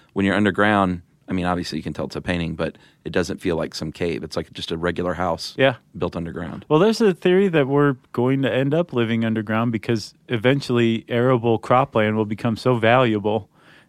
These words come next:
Speaker 2: that we will, uh, we'll all ha-, we'll, we'll basically be forced to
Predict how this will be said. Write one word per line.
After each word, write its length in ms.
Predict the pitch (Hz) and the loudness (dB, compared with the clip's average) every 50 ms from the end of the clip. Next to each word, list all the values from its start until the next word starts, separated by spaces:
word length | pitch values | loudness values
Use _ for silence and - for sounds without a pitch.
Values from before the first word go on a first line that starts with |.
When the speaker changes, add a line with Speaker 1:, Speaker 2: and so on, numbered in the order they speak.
| _ _ | _ _
Speaker 2:
that 220 | - 117 120 120 117 | 2 2 2 4 4
we 160 | 120 120 117 | 4 4 4
will, 360 | 110 113 117 113 110 107 110 | 6 6 6 6 6 6 4
uh, 320 | 110 107 107 104 104 98 - _ _ _ _ _ _ _ | 4 6 4 4 2 0 -4 _ _ _ _ _ _ _
we'll 180 | - - 123 120 | -4 0 4 4
all 280 | 123 107 117 120 120 104 | 6 6 6 6 4 4
ha-, 160 | 110 120 - 95 | 2 -2 -2 -2
we'll, 280 | 127 127 123 127 135 | 0 0 0 0 -2
we'll 200 | - 143 139 127 | 2 2 2 4
basically 340 | 113 143 135 123 - - 135 | 6 4 4 4 4 2 2
be 120 | 120 120 | 2 2
forced 420 | 117 - - 190 208 190 - - - | 0 0 2 2 2 2 0 -2 -2
to 200 | - 120 110 | 0 0 0